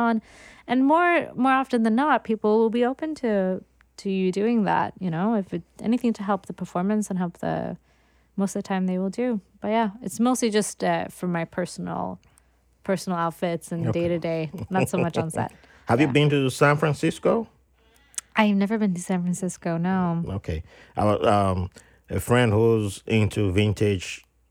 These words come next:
Speaker 2: uh, shopping
Speaker 1: Mm-hmm.
Speaker 2: mentioned decades of fashion as a
Speaker 1: Huh.
Speaker 2: store over there. And he said you might w-,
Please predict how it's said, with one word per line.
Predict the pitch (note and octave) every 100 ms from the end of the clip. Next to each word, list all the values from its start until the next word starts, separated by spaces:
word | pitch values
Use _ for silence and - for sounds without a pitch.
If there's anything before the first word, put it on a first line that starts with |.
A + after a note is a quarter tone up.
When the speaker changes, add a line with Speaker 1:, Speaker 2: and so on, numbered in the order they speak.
| _
Speaker 2:
uh, | - - F#2 F2
shopping | - A#2 - C3 C3+ D3 - G3+
Speaker 1:
Mm-hmm. | G3 F#3+ -
Speaker 2:
mentioned | A2 G2+ - G#2 G2 F#2+ - D#2 D#2 - - - -
decades | G3 G2+ G#2+ G2+ F#2
of | E2+ E2+
fashion | - G#2+ F2+ - D#2+ C#2+ - _ _ _ _ _ -
as | G2
a | E2+
Speaker 1:
Huh. | D#2 A#3+
Speaker 2:
store | - F#2+ F2 F2+
over | F2
there. | E2 E2+ E2 D#2 _ _ -
And | E2+ D#2+ D#2+
he |
said | D#2 G2+ F2
you | E2+
might | E2+
w-, | D#2+